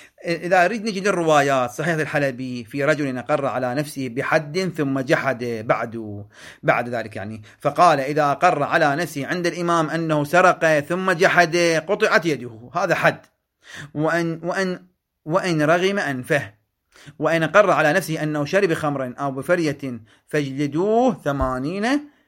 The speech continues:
جلدتين". قلت محل الشاهد، ذاك كله حدود، مع الإنكار ما يفيد بعد. "فإن أقر على نفسه بحد يجب فيه الرجم، أكنت راجمه؟" فقال: "لا،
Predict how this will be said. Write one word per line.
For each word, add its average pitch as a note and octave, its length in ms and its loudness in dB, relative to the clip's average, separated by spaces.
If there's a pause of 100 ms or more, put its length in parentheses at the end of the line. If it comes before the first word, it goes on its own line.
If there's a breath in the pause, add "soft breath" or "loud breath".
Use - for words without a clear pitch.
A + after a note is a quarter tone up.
(300 loud breath)
جلدتين". B2 1000 -2 (260 loud breath)
قلت - 360 -6 (360)
محل C#3 200 -6
الشاهد، A#2 300 -6
ذاك D3+ 300 4
كله F3 340 0
حدود، C#3+ 440 -2
مع C3 160 -4
الإنكار D3 380 2
ما G#3+ 80 0
يفيد C3+ 220 -4
بعد. F#2+ 200 -10 (520 loud breath)
"فإن C#3+ 520 -4 (100)
أقر E3 540 -2
على C3+ 460 0
نفسه G3 680 -2
بحد F3 480 2
يجب G3+ 400 2
فيه F3 220 4
الرجم، F3+ 480 4 (1700)
أكنت G3 480 -2
راجمه؟" A3 1080 4 (380)
فقال: B2+ 400 -8
"لا، A#2+ 260 -6